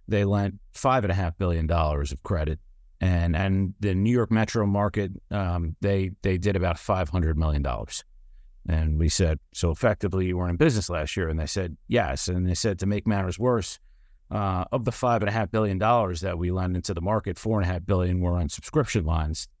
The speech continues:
tied to drawdowns for equity funds, uh, and credit funds." Um, so they basically did about a billion dollars of asset ba-, uh, based lending.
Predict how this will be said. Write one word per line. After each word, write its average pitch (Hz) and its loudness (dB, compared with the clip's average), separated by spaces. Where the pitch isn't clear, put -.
tied 90 0
to 90 4
drawdowns 92 2
for 90 -2
equity 101 0
funds, 82 -4
uh, 87 0
and 85 -2
credit 110 0
funds." 80 -4
Um, 85 -4
so 104 -2
they 113 0
basically 110 2
did 107 2
about 104 2
a 98 -2
billion 104 0
dollars 98 0
of 85 -8
asset 92 -2
ba-, 101 -2
uh, 92 0
based 92 -4
lending. 95 0